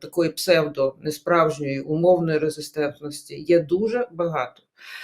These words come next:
І тому сказати, що це резистентність, треба, е, дійсно подивитися, чи дози були нормальними, як переносив пацієнт. Якщо, звичайно, відмінили препарат через побічні явища, це не значить, що він поганий, просто не підійшов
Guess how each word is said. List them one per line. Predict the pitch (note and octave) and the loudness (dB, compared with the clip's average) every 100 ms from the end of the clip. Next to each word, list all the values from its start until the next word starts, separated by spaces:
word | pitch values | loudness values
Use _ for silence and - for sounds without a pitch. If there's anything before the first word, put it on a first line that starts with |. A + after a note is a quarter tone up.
| - - - _ _ | -16 -18 -20 _ _
І | F#3 F#3+ G3 - - | 2 6 6 4 2
тому | F3+ G#3 B3+ | 4 4 2
сказати, | C#4+ - F3+ G3+ G3+ | 0 2 4 4 2
що | F#3+ - | -2 0
це | F#3+ | 2
резистентність, | F3+ D#3+ E3+ - A3+ D4+ C4 C#3+ - - - - _ | 2 2 -2 2 2 2 -2 -4 -6 -14 -20 -20 _
треба, | - F3 A3+ B3 B3 | 4 6 6 6 4
е, | B3 D3+ D3+ D3 C#3+ | 2 0 0 2 -2
дійсно | D3 F3+ A3 A3 D#3+ - | -2 0 0 0 -2 0
подивитися, | D3 D#3 G3+ F3+ D3+ - | 0 2 2 2 -2 -4
чи | D3+ | 0
дози | C#3+ G#3+ G#3 G#3+ | 4 6 6 4
були | F#3+ G3+ G3 | 4 2 4
нормальними, | F#3+ F#3 F3+ F3 E3+ E3+ D#3+ D#3 D#3 D3+ | 2 2 2 2 0 0 -2 -4 -6 0
як | F3+ F#3 | 0 0
переносив | D#3 D3 C#3+ G3 A3 F#3+ F#3+ | -2 -2 0 2 2 0 0
пацієнт. | F3 - E3 E3 | -2 0 0 0
Якщо, | E3+ C4 | -2 2
звичайно, | A3 G#3 A3 G#3 | 2 4 4 4
відмінили | G3 F#3+ F#3+ G3 F#3+ | 4 2 2 2 2
препарат | F#3+ F3+ F#3 F3+ F3+ | 0 -2 2 4 4
через | F3+ E3+ | 2 -2
побічні | - F3+ B3+ C4+ F#3+ | -4 -8 -8 -4 0
явища, | E3+ D3 D3 - D3 | 2 2 2 -2 -8
це | D3 D3+ | -4 -4
не | D#3 | -4
значить, | E3 F3+ F3 D3 | -2 -2 -4 -12
що | - | -10
він | D3+ D#3 | -6 -6
поганий, | E3+ E3+ A#3 B3+ | -4 -2 0 0
просто | A3+ F3 E3+ E3+ | -2 -6 -6 -4
не | F3 | -2
підійшов | E3+ D#3+ D#3+ E3 F3 - | -4 -8 -10 -10 -8 -8